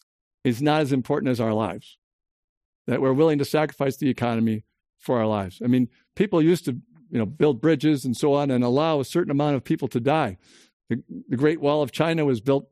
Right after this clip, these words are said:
at the cost, and, and the, and the canal there, at the cost of millions of lives, and societies have been built, uh, at many times at the cost of millions of lives. Um, the pyramids, I'm sure, cost lives. So we're, we're getting someplace by saying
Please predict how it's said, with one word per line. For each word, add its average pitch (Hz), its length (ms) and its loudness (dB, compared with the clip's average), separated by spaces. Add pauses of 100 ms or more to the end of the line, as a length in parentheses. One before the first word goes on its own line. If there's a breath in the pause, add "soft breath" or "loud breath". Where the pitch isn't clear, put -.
at 123 160 -2
the - 60 -8
cost, 143 420 -2
and, 131 160 -2
and 131 220 0
the, 120 160 -4
and 131 120 -2
the 120 40 -4
canal 143 340 0
there, 131 180 0 (220 soft breath)
at 131 100 -4
the 151 60 -6
cost 151 260 -2
of 139 100 -8
millions 175 360 2
of 131 140 -2
lives, 127 300 0
and 127 200 0
societies 160 600 0
have 135 100 -2
been 131 160 0
built, 131 260 -2 (500 soft breath)
uh, 120 340 0 (120)
at 156 140 0
many 165 240 2
times 139 360 -2
at 117 80 -2
the 135 80 -4
cost 143 300 -2
of 135 100 -8
millions 160 360 2
of 113 80 -4
lives. 104 360 -4 (500)
Um, 110 540 -2
the - 80 -6
pyramids, 143 380 0
I'm 123 140 0
sure, 151 200 -2
cost - 400 -4
lives. 110 360 -4 (360 soft breath)
So 156 360 2 (400)
we're, 170 440 2
we're 170 160 2
getting 196 300 2
someplace 135 460 0
by 147 160 -2
saying 143 560 0